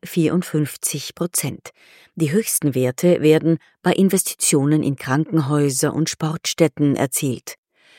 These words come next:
Für Bildungs- und Betreuungsinfrastruktur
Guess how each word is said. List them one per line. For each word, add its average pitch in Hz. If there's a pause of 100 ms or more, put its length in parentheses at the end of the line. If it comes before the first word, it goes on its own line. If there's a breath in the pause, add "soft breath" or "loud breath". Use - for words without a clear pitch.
Für 165
Bildungs- 202
und 170
Betreuungsinfrastruktur 180